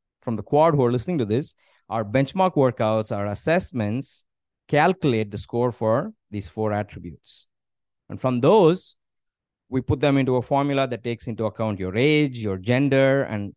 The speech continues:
a couple other factors to arrive at a quad. So what's next then? Well, to sum it up, remember, fitness is the ability to perform a task. And you do not need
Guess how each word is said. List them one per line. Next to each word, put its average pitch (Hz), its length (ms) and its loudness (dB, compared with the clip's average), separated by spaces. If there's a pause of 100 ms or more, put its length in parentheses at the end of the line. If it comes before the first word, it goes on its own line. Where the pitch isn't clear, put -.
a - 40 -20
couple 117 260 -2
other 110 200 0
factors 135 800 -6
to 107 100 -6
arrive 104 240 -2
at 95 100 -6
a 101 40 -8
quad. 80 400 -10 (2500)
So - 160 -16
what's 123 280 -6
next - 680 -2
then? 85 220 -16 (1200)
Well, 101 320 -8
to - 80 -12
sum 175 220 0
it 135 60 2
up, 104 200 0
remember, 131 320 0
fitness 160 380 -4
is 123 100 -4
the 120 160 -4
ability 139 560 2
to 117 140 0
perform 110 400 0
a - 100 -6
task. - 480 -10 (1120)
And 110 140 0
you 117 100 2
do 117 160 0
not 143 640 2 (320)
need 113 240 -2